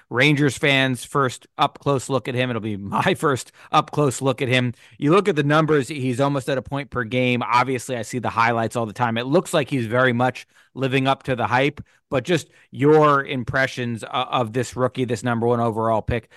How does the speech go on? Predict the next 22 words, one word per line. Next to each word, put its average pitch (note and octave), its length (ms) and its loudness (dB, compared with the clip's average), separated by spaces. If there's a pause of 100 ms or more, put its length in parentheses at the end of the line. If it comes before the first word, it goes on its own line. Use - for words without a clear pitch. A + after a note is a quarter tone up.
(120)
and B2 160 -2
what C#3 160 4
he's B2+ 120 2
been B2+ 120 0
able B2 220 0
to A2 60 -4
do C3 160 0
so C3+ 140 0
far C#3+ 300 4
and, C3+ 240 -2
and C3 160 -4
what C#3+ 180 0
the B2+ 60 -4
Rangers B2+ 480 -2
are A2+ 40 -4
gonna A2+ 160 -4
be G#2 120 -4
dealing A2 340 -2
with G#2+ 160 -6
on G2+ 140 -6
Thursday G2 340 -4
night. F#2+ 380 -2